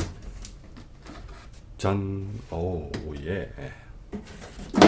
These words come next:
자, 이거는 미국, 완전한 미국 내수용이다 보니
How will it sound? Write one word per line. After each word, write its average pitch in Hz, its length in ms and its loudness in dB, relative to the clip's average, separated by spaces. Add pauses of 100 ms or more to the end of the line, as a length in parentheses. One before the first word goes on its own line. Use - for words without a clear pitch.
(440)
자, 104 140 2
이거는 127 320 10
미국, 170 400 8
완전한 151 640 12
미국 147 260 8
내수용이다 107 720 6
보니 92 420 4